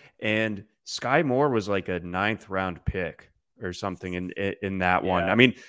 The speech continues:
Speaker 1: yeah, I'm not trying to pick shame here. Uh, and I, I certainly had some picks that, that I regretted, uh, fr-, from that one, but, um, you know, it definitely hurts to have, like, a, an obviously cuttable guy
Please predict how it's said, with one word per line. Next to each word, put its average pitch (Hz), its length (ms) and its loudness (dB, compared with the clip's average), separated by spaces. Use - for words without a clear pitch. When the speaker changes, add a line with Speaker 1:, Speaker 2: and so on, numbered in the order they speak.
Speaker 1:
yeah, 151 360 6
I'm 151 100 6
not 180 140 10
trying 196 160 8
to 131 60 4
pick 170 260 2
shame 98 360 2
here. 90 340 -2
Uh, 98 260 4
and 113 120 2
I, 127 120 4
I 131 180 6
certainly 123 460 2
had 113 260 2
some 110 180 -8
picks 110 320 -2
that, 107 240 -2
that 104 100 0
I 113 100 6
regretted, 104 580 4
uh, 98 200 2
fr-, 107 280 -2
from 107 280 -2
that 101 220 4
one, 101 240 -2
but, 90 240 -2
um, 92 300 -4
you 92 120 -10
know, 80 80 -6
it 123 140 -2
definitely 131 360 0
hurts 113 260 2
to 110 80 -2
have, 101 160 2
like, 98 160 0
a, 95 180 -2
an 98 120 -6
obviously 98 800 -2
cuttable 92 480 -2
guy 87 480 -2